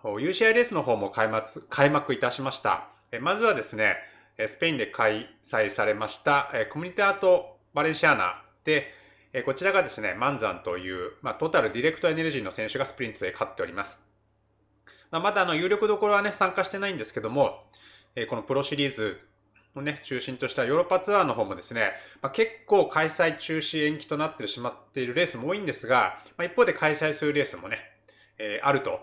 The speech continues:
いうことで、まあ、昨年のように全て停止ということではない状況となっております。で、一方、あの、ワールドツアーの方ですけども、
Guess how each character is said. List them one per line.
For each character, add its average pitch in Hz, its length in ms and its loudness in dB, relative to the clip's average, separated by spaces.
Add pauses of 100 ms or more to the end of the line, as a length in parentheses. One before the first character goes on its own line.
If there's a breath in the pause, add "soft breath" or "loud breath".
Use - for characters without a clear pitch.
(100)
い 123 80 -10
う 117 60 -10
こ 135 100 -2
と 135 80 -2
で、 147 240 2 (260 loud breath)
ま - 60 -10
あ、 151 40 -6
昨 156 200 -6
年 208 160 -4
の 214 60 -6
よ 208 80 -4
う - 20 -4
に 147 60 -6
全 220 260 0
て 104 80 0
停 123 140 -4
止 - 160 -4
と 98 280 -2
い 123 60 -12
う 110 60 -10
こ 127 100 -10
と 165 80 -6
で 175 80 2
は 107 100 2
な 107 140 0
い 98 240 -6
状 101 160 -4
況 98 220 -6
と 104 80 -4
な 107 100 -2
っ - 120 -8
て - 60 -8
お 98 40 -4
り 98 100 -8
ま 123 120 0
す。 - 200 -12 (320 soft breath)
で、 170 80 -8
一 165 100 -6
方、 226 120 8
あ - 20 8
の、 190 180 2
ワ 175 140 6
ー 202 40 6
ル 208 80 0
ド 214 340 2 (200)
ツ 220 160 0
ア 190 240 6
ー 139 40 -10
の 120 100 -4
方 127 160 0
で 110 80 -4
す - 100 -10
け - 60 -2
ど 113 120 -2
も、 143 360 0